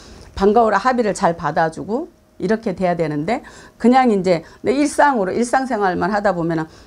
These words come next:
"아, 왜 안 돼? 어려워. 정말. 나는 왜 이렇게 안 풀릴까?" 어, 막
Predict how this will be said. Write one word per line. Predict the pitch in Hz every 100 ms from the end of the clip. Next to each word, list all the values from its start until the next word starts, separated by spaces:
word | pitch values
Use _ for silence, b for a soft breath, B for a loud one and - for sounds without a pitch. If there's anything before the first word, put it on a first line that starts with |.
| B
"아, | 190 214 233 208
왜 | 202
안 | 196 196
돼? | 180 160 165
어려워. | 147 156 208 190 180 180
정말. | 196 196 208 208 196 220 _ - -
나는 | 185 233 226
왜 |
이렇게 | 202 214
안 | 175 160
풀릴까?" | 269 247 240 151 160 170 196 190 - -
어, | 180 175 156
막 | 160 170